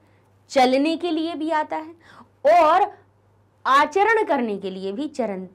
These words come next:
चर धातु का प्रयोग किया जाता है। यानी अब यहाँ पे देख, वही चरने किसकी बात आ रही है,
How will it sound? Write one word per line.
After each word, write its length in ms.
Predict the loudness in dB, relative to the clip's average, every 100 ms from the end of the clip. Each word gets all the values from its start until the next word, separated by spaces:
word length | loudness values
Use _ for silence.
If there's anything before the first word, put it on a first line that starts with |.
| -6
चर 160 | -4
धातु 320 | -6 -14 -16
का 140 | -14 -14
प्रयोग 380 | -12 -14 -14 -12
किया 220 | -8 -8
जाता 280 | -10 -14 -18
है। 220 | -18 -20 _ -14
यानी 260 | -12 -12 -8
अब 140 | -8
यहाँ 240 | -8 -10 -12
पे 100 | -12
देख, 340 | -12 -14 -12
वही 220 | -10 -8
चरने 440 | -8 -4 -4 -4 -8 -12 -20 _
किसकी 300 | -10 -10 -8
बात 260 | -4 -4 -2
आ 80 | -4
रही 140 | -4
है, 160 | -8